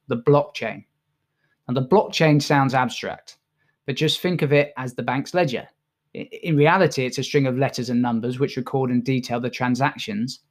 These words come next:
happening on Bitcoin. Now, where in a bank you have the traditional ledger,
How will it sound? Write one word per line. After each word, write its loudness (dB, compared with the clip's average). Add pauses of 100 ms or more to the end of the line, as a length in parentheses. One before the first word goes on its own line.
happening 0
on 2
Bitcoin. -2 (1200)
Now, 2
where 8
in 6
a 4
bank 0
you -4
have -6
the -4
traditional 2
ledger, -4